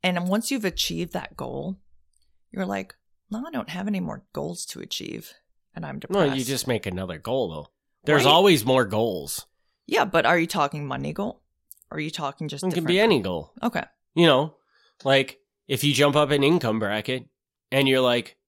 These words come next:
Speaker 2: "I was on the happy side of the previous income bracket, and now I'm kind of in the middle. I don't think I'm fully happy in this income bracket."
Speaker 1: Okay.
Speaker 2: Well, now your next goal is to get over to the happiness side.
Speaker 1: Okay.
Speaker 2: But my biggest thing is, is that, that I think everybody prioritizes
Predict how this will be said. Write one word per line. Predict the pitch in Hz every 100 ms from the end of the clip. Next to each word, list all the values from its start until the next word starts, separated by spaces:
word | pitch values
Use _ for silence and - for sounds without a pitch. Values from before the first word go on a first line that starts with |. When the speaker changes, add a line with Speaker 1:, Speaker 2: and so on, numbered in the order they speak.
| -
Speaker 2:
"I | 135
was | 135
on | 151 139
the |
happy | 104 135 135 104
side | - 110 101
of | 92
the | 98 90
previous | - 139 107 95 98
income | 95 95
bracket, | 90 92 87 98 92 - - - _
and | 113
now | 110 131 131
I'm | 120
kind | 113 120 120
of | 113
in | 113
the | 107
middle. | 104 107 82 - - -
I | 117
don't | 120
think | 127 113
I'm | 104
fully | - 127 117 104
happy | 101 98 98
in | 92
this | 90 90 90
income | 85 80 80
bracket." | 80 76 78 78
Speaker 1:
Okay. | -
Speaker 2:
Well, | 135
now | 131 127
your | 131
next | 127 127 -
goal | 127 120 117
is | 107
to |
get | 117 117
over | 110
to | 110
the | 107
happiness | 117 131 110 95 85
side. | - 65 60 _ -
Speaker 1:
Okay. | 185 143 - _
Speaker 2:
But | 202
my | 226 202
biggest | 220 208 170 -
thing | 180 151
is, | 147 117
is | 123 107
that, | 120 110 80 - _ _ _ _ -
that | 127 120 101 -
I | 131
think | 143 180 156
everybody | 127 131 147 143 143 127
prioritizes | - 110 107 107 101 117 117 131 123 123 135 131 123